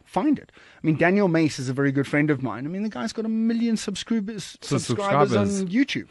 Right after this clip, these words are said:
Speaker 2: His videos are, we, I mean, we featured some of his videos.
Speaker 1: Again,
Speaker 2: His
Speaker 1: ten,
Speaker 2: videos
Speaker 1: twelve
Speaker 2: are
Speaker 1: years
Speaker 2: amazing.
Speaker 1: ago, like, that wasn't a thing. Grant Hinds, Casey Neistat, Casey, um, um,
Speaker 2: All of
Speaker 1: everyone
Speaker 2: them.
Speaker 1: else. Yeah.
Speaker 2: All of them.
Speaker 1: You know, and now he's, he's doing something that he's absolutely passionate about. He's an old comic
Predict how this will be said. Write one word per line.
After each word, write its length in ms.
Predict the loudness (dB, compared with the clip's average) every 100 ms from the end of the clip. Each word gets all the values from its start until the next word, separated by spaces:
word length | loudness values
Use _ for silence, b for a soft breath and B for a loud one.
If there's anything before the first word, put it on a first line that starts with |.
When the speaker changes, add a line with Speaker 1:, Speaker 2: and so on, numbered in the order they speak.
| 0
Speaker 2:
His 260 | 8 8 10
videos 380 | 8 10 8 6
are, 180 | 4
we, 180 | 6 6
I 60 | 8
mean, 140 | 8
we 120 | 6
featured 400 | 4 -2 -2 -2
some 180 | -2 -2
of 60 | -2
his 120 | -2
videos. 80 | 0
Speaker 1:
Again, 220 | 2 2
Speaker 2:
His 120 | 2
Speaker 1:
ten, 100 | 4
Speaker 2:
videos 100 | 4
Speaker 1:
twelve 220 | 6 4 4
Speaker 2:
are 20 |
Speaker 1:
years 200 | 2 2
Speaker 2:
amazing. 120 | 2
Speaker 1:
ago, 220 | 6 6
like, 260 | 4 0 -4 -12 -20 -20 -16
that 420 | -14 -12 -2 0 2
wasn't 280 | 2 2
a 20 | 2
thing. 240 | 0 0
Grant 320 | 2 2 2
Hinds, 280 | 0 -2 -2
Casey 280 | -2 -2 -4
Neistat, 800 | -4 -4 -2 0 0 -2 -10 -8
Casey, 300 | -4 -4 -2
um, 520 | -2 0 -2 -4 -4 -6
um, 1600 | -8 -6 -6 -6 -8 -8 -12 -14 -16 -16 -16 -14 -14 -16 0
Speaker 2:
All 100 | 8
of 60 | 8
Speaker 1:
everyone 100 | 8
Speaker 2:
them. 20 |
Speaker 1:
else. 300 | 4 0 -2
Yeah. 120 | 4 6
Speaker 2:
All 160 | 6
of 60 | 4
them. 180 | 0 -4 4
Speaker 1:
You 120 | 6
know, 120 | 6
and 220 | 6 4
now 220 | 4 4
he's, 420 | 2 2 0 -2 -4
he's 380 | -4 -4 -6
doing 360 | -2 2 4 4
something 300 | 2 -2 0
that 80 | 0
he's 160 | -2 -4
absolutely 480 | -8 -8 -6 -4 -4
passionate 420 | -4 -6 -6 -8
about. 160 | -6 -4
He's 100 | -2
an 40 |
old 140 | -2 -4
comic 260 | -2 -2